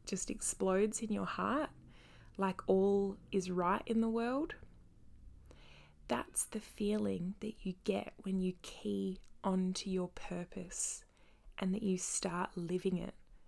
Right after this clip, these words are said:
and taking action towards bringing it to life. There is nothing that I want more than for you to have that feeling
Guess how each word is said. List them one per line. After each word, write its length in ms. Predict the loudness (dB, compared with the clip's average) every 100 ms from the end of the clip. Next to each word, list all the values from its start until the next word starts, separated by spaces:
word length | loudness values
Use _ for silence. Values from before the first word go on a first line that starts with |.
| -6
and 140 | -2 0
taking 420 | 0 -2 -2 -4 -4
action 480 | -6 -4 -4 -4 -6
towards 420 | -6 -6 -4 -4
bringing 340 | -4 -4 -4
it 160 | -6 -6
to 100 | -4
life. 560 | -4 -4 -8 -14 -18 -18 -18 -20 -20 -20 -20 -2
There 200 | 2 4
is 180 | 4 4
nothing 720 | 4 4 2 0 2 4 2
that 140 | -2 -2
I 300 | 0 0 0
want 420 | 0 -2 -4 -4
more 640 | -2 -2 -4 -4 -6 -6 -10 -20 -20 -20 -20 _ -20 -20 -20 -12 -4
than 180 | -4
for 180 | -2 -2
you 340 | -2 -2 -2 -2
to 120 | -4
have 680 | -6 -6 -6 -6 -8 -12 -18 -20 -20 -10
that 240 | -6 -6 -8
feeling 680 | -4 -2 0 -2 -2 -4